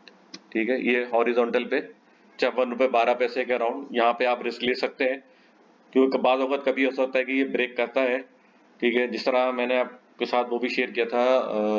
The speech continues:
कॉसम का, कोहिनूर स्पिनिंग का, उसने break किया, फिर यहाँ से इसने कहीं support ली, wick बनी,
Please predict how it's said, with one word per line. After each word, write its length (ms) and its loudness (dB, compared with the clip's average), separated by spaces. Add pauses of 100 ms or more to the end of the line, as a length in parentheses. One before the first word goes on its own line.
(280)
कॉसम 340 0
का, 280 -4 (460)
कोहिनूर 320 2
स्पिनिंग 300 -4
का, 60 2
उसने 180 -2
break 320 0
किया, 160 0
फिर 160 -6
यहाँ 200 4
से 140 -2
इसने 200 -2
कहीं 160 -2
support 380 0
ली, 100 2
wick 220 -2
बनी, 300 0